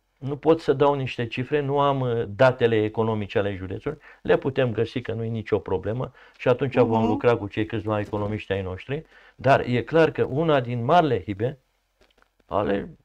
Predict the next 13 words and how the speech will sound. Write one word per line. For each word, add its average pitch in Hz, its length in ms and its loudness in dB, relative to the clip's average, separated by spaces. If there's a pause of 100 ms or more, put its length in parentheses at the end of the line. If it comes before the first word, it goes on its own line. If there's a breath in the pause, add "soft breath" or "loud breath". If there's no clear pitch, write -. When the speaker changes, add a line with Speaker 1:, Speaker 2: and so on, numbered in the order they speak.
Speaker 1:
județului 170 480 -2
Gorj 160 240 0
este 110 200 -8
lipsa 143 420 -4
locurilor 147 420 -2
de 143 80 -8
muncă. - 260 -14 (520)
Lipsa - 300 -6
locurilor 156 280 0
Speaker 2:
Gata, 127 120 -6
Speaker 1:
de - 40 2
Speaker 2:
asta 247 160 2
Speaker 1:
muncă. 254 120 2